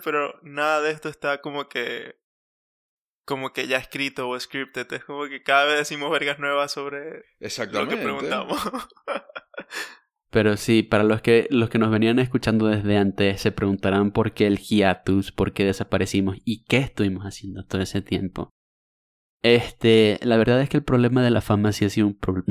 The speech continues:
Speaker 3: un factor muy importante por el que decidimos mantenernos muy bajo perfil.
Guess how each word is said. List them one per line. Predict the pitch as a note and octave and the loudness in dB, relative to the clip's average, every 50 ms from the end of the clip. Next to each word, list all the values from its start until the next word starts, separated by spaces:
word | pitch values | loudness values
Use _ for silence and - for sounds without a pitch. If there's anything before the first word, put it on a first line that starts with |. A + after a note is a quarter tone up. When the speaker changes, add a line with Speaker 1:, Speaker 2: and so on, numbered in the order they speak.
| G2+ G#2 - | -2 0 2
Speaker 3:
un | - B2 A#2 | 2 2 2
factor | - - C3 B2+ - C3 A#2 A#2 | 2 2 0 2 2 2 4 4
muy | A2+ A#2 A#2 A#2 A#2 B2 | 4 4 4 4 4 4
importante | A#2 A2 - G#2 G2+ - - G2+ G2 - G#2+ | 4 2 2 0 2 2 2 2 2 0 0
por | - - G#2 | 0 2 2
el | G2 F#2+ - | 2 2 2
que | - F#2+ | 0 0
decidimos | F#2+ F#2 - G2 F#2+ G2 G2+ G2 | 0 0 0 2 2 2 2 2
mantenernos | G#2+ G#2 G2 - G2 G2 G2+ G2+ G#2 G#2 G2+ - - | 0 -2 0 0 0 2 2 2 2 0 0 0 -2
muy | A#2 A2 A2+ A2+ A2+ A#2 A#2 A#2 | -2 0 0 2 4 4 4 4
bajo | A2 G#2 - - - - - | 4 2 0 -2 -4 -4 -2
perfil. | - F#2 F#2 - - - G#2+ A#2 D#3+ G3 - | 0 0 0 0 0 2 2 2 2 0 -2